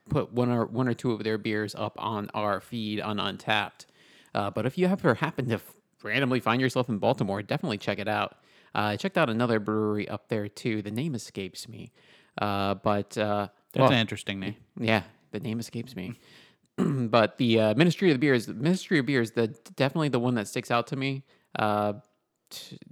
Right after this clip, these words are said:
Speaker 1: just if you ever have the opportunity, check 'em out. It's really good. That wasn't the reason I was up there, but, uh, that was something I got to do while I was up there. So,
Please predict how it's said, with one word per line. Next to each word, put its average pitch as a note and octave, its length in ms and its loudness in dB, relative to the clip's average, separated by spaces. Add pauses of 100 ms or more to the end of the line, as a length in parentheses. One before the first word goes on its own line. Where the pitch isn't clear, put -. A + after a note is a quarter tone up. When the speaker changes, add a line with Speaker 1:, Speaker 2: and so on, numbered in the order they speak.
Speaker 1:
just - 220 -16 (160)
if - 400 -12
you D3 80 4
ever F#3+ 100 4
have F3+ 80 2
the D#3+ 100 0
opportunity, C3+ 400 -2
check - 240 -8
'em A2+ 80 -4
out. G#2 360 -4 (320)
It's - 280 -14
really B2 220 -4
good. F#2 380 -2 (320)
That B2 120 8
wasn't D3 180 8
the E3+ 60 8
reason D#3+ 200 6
I A#2+ 80 6
was A2+ 120 4
up C#3+ 140 2
there, G2 320 -4
but, G2+ 400 -2
uh, G#2 300 -4
that G#2 180 0
was A#2 160 -2
something B2+ 240 -8
I B2 80 -6
got B2+ 160 -6
to A#2+ 80 -6
do B2+ 140 -4
while B2 160 0
I F#3+ 100 -4
was F#2 180 -8
up - 140 -14
there. - 220 -12
So, - 260 -10